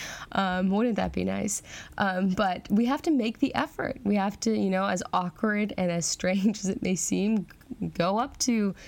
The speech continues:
if you know of any older women, um, in your church or in your community that, um, are loving the Lord and you wanna learn and glean from them, just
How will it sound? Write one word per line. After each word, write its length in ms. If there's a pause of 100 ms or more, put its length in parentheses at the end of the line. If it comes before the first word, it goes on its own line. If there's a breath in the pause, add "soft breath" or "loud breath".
if 80
you 240 (160)
know 360
of 120
any 260
older 280
women, 480 (360 loud breath)
um, 200
in 140
your 140
church 460
or 100
in 100
your 140
community 580
that, 340
um, 380 (360)
are 160
loving 380
the 80
Lord 340
and 120
you 80
wanna 240
learn 340
and 120
glean 260
from 180
them, 160
just 180